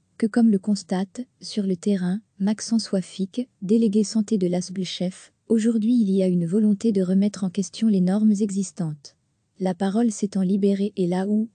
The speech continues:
il y a encore quelques années, il y avait une volonté de normalisation, comme avec le mariage par exemple.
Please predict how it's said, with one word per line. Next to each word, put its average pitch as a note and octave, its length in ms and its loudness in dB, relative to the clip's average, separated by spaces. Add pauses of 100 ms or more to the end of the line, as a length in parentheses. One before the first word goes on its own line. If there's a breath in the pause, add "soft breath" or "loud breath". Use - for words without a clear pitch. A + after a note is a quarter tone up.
(120)
il G3+ 140 0
y A3+ 100 6
a A#3 80 4
encore A3 320 0
quelques G#3+ 380 0
années, F3 340 -2 (160)
il G#3 120 0
y A#3 120 4
avait A#3+ 140 2
une G3+ 240 0
volonté G#3+ 440 2
de F3 80 0
normalisation, G3 920 2 (160)
comme A3+ 180 4
avec A3+ 260 0
le F#3 60 -2
mariage G3 520 0
par G#3 180 -2
exemple. F3 580 -4